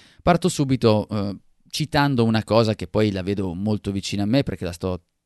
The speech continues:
tes-, testando e tarando sulla mia vita, che è l'uso del telefonino. Eh, perché l'uso del telefonino significa che questo oggetto che noi abbiamo costantemente accanto a noi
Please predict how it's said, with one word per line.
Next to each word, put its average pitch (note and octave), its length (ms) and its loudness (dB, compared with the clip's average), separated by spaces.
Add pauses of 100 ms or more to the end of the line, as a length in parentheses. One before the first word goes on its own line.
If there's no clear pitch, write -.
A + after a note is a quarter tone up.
(120)
tes-, - 200 -10 (140)
testando A#2+ 800 2
e G#2+ 220 2
tarando G2 540 -4
sulla F2 260 -6
mia F2 320 -6
vita, F#2 440 -6 (300)
che F#3+ 160 2
è F3 40 2
l'uso B2 300 2
del G#2+ 160 0
telefonino. E2 680 -12 (420)
Eh, - 180 -6
perché D3 300 4
l'uso B2 260 6
del G#2 120 4
telefonino D3 580 2
significa C3+ 580 -2
che G#2 180 -8
questo C#3+ 300 2
oggetto G#2+ 460 2
che G2+ 100 -6
noi G#2+ 160 2
abbiamo G#2 460 0
costantemente G#2 960 0
accanto G2 420 -4
a C3+ 40 4
noi B2 380 2